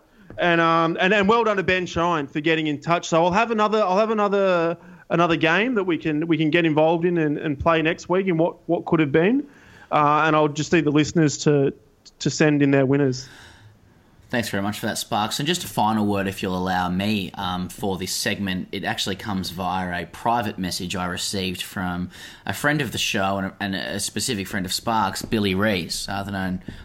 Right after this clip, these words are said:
Speaker 2: otherwise known as Bill. Bill's was moved to write to me a few weeks ago, and I'd meant to raise this, but I'll do so now. Um, and I, I want you to listen up here, Sparks. Um, Bill's written, and I, and I say this with his permission, and by that I mean I haven't asked him at all.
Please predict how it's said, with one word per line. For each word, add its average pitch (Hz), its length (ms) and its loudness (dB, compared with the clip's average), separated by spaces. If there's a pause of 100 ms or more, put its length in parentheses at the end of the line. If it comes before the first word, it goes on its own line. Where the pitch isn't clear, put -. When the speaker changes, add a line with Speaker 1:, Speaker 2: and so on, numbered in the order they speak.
Speaker 2:
otherwise 101 180 -2
known 98 120 -2
as 92 100 -6
Bill. 110 160 -2
Bill's 104 340 -2 (380)
was 98 160 -6
moved 107 280 0
to 95 120 -2
write 110 320 -2
to 120 100 -2
me 95 160 -2
a 95 40 -6
few 101 220 -2
weeks 104 280 -4
ago, 95 260 -4
and 92 80 -2
I'd 90 140 -4
meant 120 160 -4
to 123 100 -4
raise 92 320 -4
this, - 400 -8 (720)
but 107 80 -4
I'll 120 80 0
do 151 140 0
so 117 180 -2
now. 95 480 -4 (180)
Um, 92 500 -6
and 101 280 -4 (420)
I, 101 60 -4
I 120 160 -4
want 156 260 -2
you 101 60 -4
to 98 40 -2
listen 101 220 -4
up 101 140 -6
here, 95 100 -4
Sparks. - 560 -10
Um, 104 200 -6
Bill's 110 260 -2
written, 98 360 -6 (640)
and 110 100 0
I, 110 120 -2
and 110 140 -2
I 107 200 -2 (100)
say 160 260 2
this 104 400 -4 (460)
with 123 180 2
his 104 160 -4
permission, 87 460 -6 (480)
and 92 160 -2
by 101 140 2
that 95 120 0
I 90 100 0
mean 90 240 -4
I 90 120 -4
haven't 87 260 -4
asked 87 240 -8
him 87 80 -6
at 87 80 -6
all. 90 240 -8